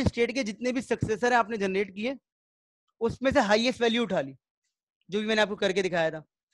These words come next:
उस highest value को आप neighbor के साथ compare करेंगे। अगर condition true जाती है तो neighbor को update कर देंगे current में, neighbor को update कर देंगे current में, otherwise condition true नहीं होती तो neighbor, current को ही बाहर निकाल के कह देंगे, "ये मेरा local minima या local maxima."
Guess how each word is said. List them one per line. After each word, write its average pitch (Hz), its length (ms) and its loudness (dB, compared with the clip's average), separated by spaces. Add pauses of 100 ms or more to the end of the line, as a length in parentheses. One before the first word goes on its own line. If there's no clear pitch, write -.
(500)
उस 233 180 -4
highest 233 420 0
value 240 280 2
को 254 120 4
आप 254 180 6
neighbor 220 260 0
के 226 100 -2
साथ 233 200 0
compare 180 340 0
करेंगे। 233 440 0
अगर 214 220 0
condition 220 440 -2
true 233 200 -2
जाती 202 320 4
है 160 120 -2 (420)
तो 233 80 2
neighbor 214 380 4
को 247 120 4
update 214 380 2
कर 214 140 0
देंगे 220 260 0
current 185 280 2
में, 147 140 -8 (1120)
neighbor 202 260 0
को 226 100 2
update 208 260 2
कर 214 120 2
देंगे 233 180 0
current 220 300 2
में, 254 160 0 (280)
otherwise 214 340 0
condition 208 360 -2
true 220 140 -4
नहीं 247 180 -2
होती 240 220 -4 (140)
तो 208 80 -8
neighbor, 202 300 -4 (200)
current 220 300 0
को 247 60 0
ही 240 80 0
बाहर 185 220 6
निकाल 202 240 0
के 185 120 -4
कह 190 100 0
देंगे, 208 240 -2
"ये 196 200 0
मेरा 185 200 0
local 180 280 -4
minima 175 300 -4
या 180 80 0
local 165 240 -6
maxima." 151 360 -14